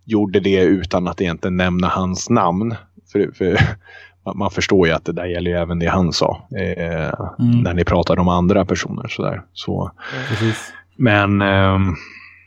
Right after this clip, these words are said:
Speaker 2: Mm.
Speaker 1: jo, s-, sen bara en, en annan sak, eh, a-, angående bara kärnvapen. Eh, det,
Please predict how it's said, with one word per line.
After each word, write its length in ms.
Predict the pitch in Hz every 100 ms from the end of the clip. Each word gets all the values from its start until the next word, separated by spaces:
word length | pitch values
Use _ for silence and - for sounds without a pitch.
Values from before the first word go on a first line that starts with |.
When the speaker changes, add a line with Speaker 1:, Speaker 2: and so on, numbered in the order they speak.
| _ -
Speaker 2:
Mm. 220 | 110 110 107 110 -
Speaker 1:
jo, 380 | 156 196 110 -
s-, 240 | 123 - -
sen 140 | 151
bara 260 | 156 139 131
en, 80 |
en 300 | 131 131 135
annan 300 | 131 131 135
sak, 300 | - 107 -
eh, 260 | 110 104 76
a-, 80 | 107
angående 480 | - 110 104 107 104
bara 540 | 101 98 95 92 92 85 85 98
kärnvapen. 680 | 123 104 107 131 - - - -
Eh, 520 | 101 95 92 87 50 50
det, 140 | -